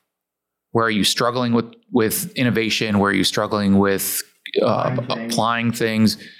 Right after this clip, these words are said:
Speaker 1: Just some questions. We probably will not answer them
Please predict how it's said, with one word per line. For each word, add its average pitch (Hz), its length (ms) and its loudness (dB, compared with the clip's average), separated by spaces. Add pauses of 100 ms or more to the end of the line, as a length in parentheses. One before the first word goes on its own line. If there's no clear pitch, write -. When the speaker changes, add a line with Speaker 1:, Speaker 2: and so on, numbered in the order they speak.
(440)
Speaker 1:
Just - 420 -4 (380)
some 123 240 0
questions. 110 720 -4 (600)
We 127 160 2
probably 135 400 0
will 143 160 4
not 127 280 -4
answer 135 380 -2
them 139 320 -2